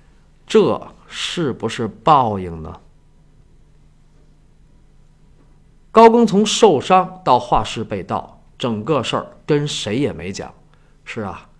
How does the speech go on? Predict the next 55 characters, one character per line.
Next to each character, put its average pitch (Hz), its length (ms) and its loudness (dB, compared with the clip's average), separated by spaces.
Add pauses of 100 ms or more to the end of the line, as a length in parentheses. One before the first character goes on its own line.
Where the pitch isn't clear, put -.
(360)
这 175 140 0
么 120 160 0
丢 147 260 0
脸 104 200 -2
的 101 120 -8
事 135 120 -4
儿 120 60 0
怎 - 160 -10
么 113 140 -8
讲 123 180 -8 (100)
啊？ - 220 -18 (300)
我 98 120 -4
跟 135 140 2
小 117 160 -2
蜜 104 140 -6
出 131 180 -2
来， 92 160 -2
小 95 160 -8
蜜 117 120 -4
遭 127 140 0
人 135 100 -2
调 117 200 -4
戏， 123 200 -2 (160)
我 107 140 -6
替 156 120 0
小 117 140 -4
蜜 113 100 -4
出 147 200 0
头， 135 100 4
然 127 100 4
后 135 80 0
被 131 80 0
人 131 140 0
打 98 220 -10
了， 98 140 -8 (160)
然 131 120 4
后 165 60 8
小 135 120 0
蜜 151 120 2
跑 98 240 2
了 95 60 -6
还 127 100 0
偷 - 160 2
了 143 60 4
我 104 80 -2
的 95 80 -8
东 151 160 -4
西， - 140 -10 (520)
这， - 160 -8 (220)
这 143 120 2
脸 117 380 2
丢 175 240 4
大 156 340 2
了 85 60 -6
啊！ 95 260 -8